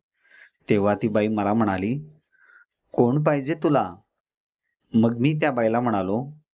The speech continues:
"मॅडम, तुमच्या घरी कंपनीने मला हाऊसकीपिंगसाठी पाठवले आहे." त्या बाईने अगदी आदराने मला घरात बोलावले आणि माझे नाव विचारले.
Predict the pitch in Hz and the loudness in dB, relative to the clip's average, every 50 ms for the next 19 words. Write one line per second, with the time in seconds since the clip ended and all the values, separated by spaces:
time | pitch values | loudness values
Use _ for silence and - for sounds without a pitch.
0 | _ _ _ _ - 101 98 95 95 92 110 120 110 95 - - _ _ _ _ | _ _ _ _ 0 0 2 2 2 0 0 -2 -2 -6 -12 -16 _ _ _ _
1 | _ _ _ _ _ - 117 107 101 95 - 135 131 120 113 120 131 - - - | _ _ _ _ _ 0 0 0 0 2 0 0 2 0 0 -2 -4 -4 -4 -4
2 | 107 101 95 - 110 107 107 110 117 127 127 117 110 113 120 107 - - _ _ | -4 -2 0 0 0 0 0 0 0 0 0 0 0 0 -2 -4 -6 -12 _ _
3 | _ _ _ _ _ _ _ _ - - 117 127 135 - - - - 131 117 - | _ _ _ _ _ _ _ _ -2 0 0 0 0 -4 -8 -6 -4 -4 -2 0
4 | 147 151 151 147 - 135 113 123 151 156 156 143 131 143 123 117 123 123 113 104 | 0 0 0 -2 -2 -2 -2 -2 -2 0 -2 -2 0 -2 -2 0 0 0 0 -2
5 | 101 95 92 98 _ _ _ _ _ _ _ _ _ _ _ _ - _ _ _ | -6 -10 -14 -16 _ _ _ _ _ _ _ _ _ _ _ _ -20 _ _ _
6 | _ _ - - 135 139 135 139 117 110 110 113 123 117 101 - - _ _ _ | _ _ 0 0 2 2 2 0 0 0 0 -2 -2 -2 -4 -6 -12 _ _ _
7 | - - _ _ _ - 113 110 107 104 117 123 107 98 95 90 107 104 104 101 | -20 -20 _ _ _ -2 -2 0 2 2 2 2 2 2 0 0 0 0 0 0
8 | 107 120 127 120 113 120 123 123 113 110 107 98 104 107 113 110 113 104 98 92 | 0 0 2 2 2 0 0 -2 -2 -2 -2 0 0 -2 -2 0 0 0 0 0
9 | 92 90 90 85 82 - _ _ _ _ _ - - - - - - - - _ | -2 -4 -6 -8 -12 -18 _ _ _ _ _ -20 -20 -20 -20 -20 -20 -20 -10 _
10 | - 107 107 117 120 120 110 104 95 110 120 117 113 107 110 117 117 113 - 110 | -2 0 2 2 2 2 0 0 0 0 0 2 2 2 2 0 -2 -2 -2 -2
11 | 101 92 90 92 87 | -2 -2 -4 -8 -10